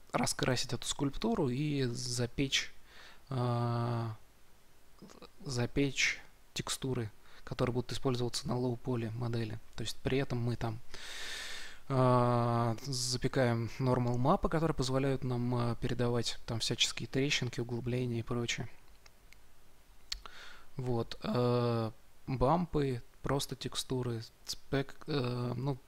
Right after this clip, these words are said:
карта отражений, карта освещений и так далее. Вот. То есть в конечном еще-, э, в конечном счете мы получаем реалистичный результат на более низкой,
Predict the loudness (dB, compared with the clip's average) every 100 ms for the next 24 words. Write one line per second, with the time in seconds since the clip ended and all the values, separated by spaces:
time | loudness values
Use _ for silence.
0 | -20 -6 0 0 0 0 2 2 4 2
1 | 4 2 0 -4 -6 -4 -4 -4 0 0
2 | 2 2 0 -2 -6 -12 -10 -10 -10 -10
3 | -12 -6 -2 0 2 2 2 -4 -4 -2
4 | 2 2 2 0 -2 -6 -2 -2 -2 -4
5 | -4 -4 -2 0 2 2 2 2 2 0
6 | -6 -8 -6 -4 -4 -6 -2 0 2 2
7 | 4 4 2 2 0 0 0 0 0 -2
8 | -6 -16 -12 -4 -2 -2 -2 0 2 2
9 | 0 0 0 0 0 0 2 2 0 0
10 | -2 0 -2 -2 -2 -2 -2 -4